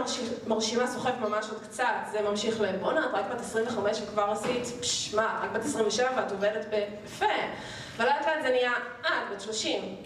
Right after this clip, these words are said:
אוקיי. אה, בת שלושים ושלוש, אמ, ואת, רגע, מה, מה עם הפיצ'ר? אין פיצ'ר? אה, וילדים מה?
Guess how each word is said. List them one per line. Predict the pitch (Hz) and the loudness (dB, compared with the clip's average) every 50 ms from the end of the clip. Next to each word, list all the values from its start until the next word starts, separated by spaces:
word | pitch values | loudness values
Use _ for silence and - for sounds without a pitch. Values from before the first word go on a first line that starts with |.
| - - | -10 -8
אוקיי. | - - 233 202 202 214 233 233 - - - - - - - | -6 0 2 2 2 2 0 -2 -4 -6 -6 -6 -4 0 2
אה, | 302 302 269 - 233 233 233 214 - | 2 2 2 0 0 0 0 0 0
בת | - | 0
שלושים | 214 196 202 202 - 254 254 254 | -2 0 0 0 2 2 2 2
ושלוש, | 254 254 254 247 254 226 196 185 - - - 208 | 2 2 2 4 4 4 2 2 -2 -2 -2 0
אמ, | 226 202 185 185 - 214 | 0 0 2 0 2 2
ואת, | 214 214 208 208 - 214 - | 4 4 4 2 0 0 0
רגע, | 262 247 226 - 208 208 | 0 0 0 0 0 2
מה, | 208 220 220 220 214 208 202 202 - - 208 | 2 2 2 2 0 0 -2 -4 -6 -4 -2
מה | 208 | 0
עם | 220 226 | 0 0
הפיצ'ר? | 226 226 - 214 214 220 - 220 220 214 214 214 214 | 0 -2 0 0 0 0 0 0 0 0 0 0 -2
אין | 208 226 | 0 0
פיצ'ר? | - 233 302 311 302 349 330 320 - - | 0 0 0 0 2 2 2 2 2 2
אה, | - - - - 185 | 0 0 0 0 0
וילדים | 190 202 202 208 208 202 202 220 226 233 233 | 2 2 2 2 2 0 2 2 2 4 4
מה? | 254 | 2